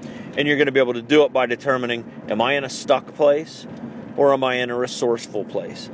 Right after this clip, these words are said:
And that could be different with a lot of things. <clears throat> Here's another example.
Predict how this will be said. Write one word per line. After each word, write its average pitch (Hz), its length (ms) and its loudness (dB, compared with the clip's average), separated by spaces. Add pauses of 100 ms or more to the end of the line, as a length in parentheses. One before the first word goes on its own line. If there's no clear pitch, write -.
(240)
And 165 120 2
that 254 120 4
could 262 140 -2
be 262 120 0
different 220 440 0
with 156 140 -2
a 165 60 6
lot 151 280 6
of 151 100 -2
things. 196 500 -4 (360)
<clears throat> - 840 -8
Here's 214 180 4
another 190 300 4
example. 156 580 2